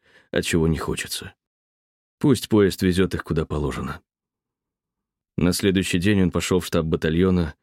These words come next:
к полковнику Грею. Увидев Стивена в дверях своего кабинета, служившего прежде гостиной фермерского дома, Грей отложил книгу.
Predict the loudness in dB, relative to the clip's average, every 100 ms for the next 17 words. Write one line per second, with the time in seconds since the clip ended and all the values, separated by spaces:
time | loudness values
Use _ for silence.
0 | _ -4 -2 0 0 0 -2 -2 -2 -4
1 | -10 _ _ _ _ _ _ _ _ _
2 | -2 2 2 0 0 2 4 4 2 2
3 | 2 2 0 0 0 0 0 2 2 0
4 | -2 _ _ -18 0 2 4 2 2 2
5 | 2 2 0 0 0 0 0 0 0 0
6 | -2 -2 -6 -4 -4 0 2 2 0 -4
7 | _ _ _ -4 0 2 2 -2 -2 0
8 | -2 -4 -6 -6 -8